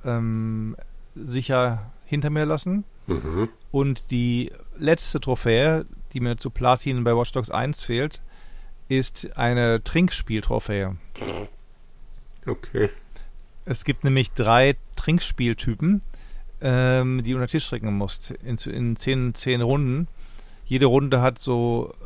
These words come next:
Speaker 1: fünf Minispiele. Der eine ist easy, da musst du nur die, da musst du, ähm,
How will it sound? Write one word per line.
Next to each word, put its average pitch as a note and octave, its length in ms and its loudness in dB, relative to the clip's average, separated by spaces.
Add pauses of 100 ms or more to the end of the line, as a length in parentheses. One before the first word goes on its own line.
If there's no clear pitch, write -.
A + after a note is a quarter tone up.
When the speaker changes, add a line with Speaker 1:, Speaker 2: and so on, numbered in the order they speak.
Speaker 1:
fünf - 320 -2
Minispiele. E3 640 2 (1500)
Der C3 160 8
eine D3 300 6
ist - 260 -4
easy, D#3 380 2
da C#3+ 140 4
musst C3+ 260 -2
du C#3 60 -2
nur B2+ 280 2
die, A#2 420 0
da A2+ 120 0
musst A#2+ 300 -2
du, A#2 440 -2
ähm, G#2+ 720 -4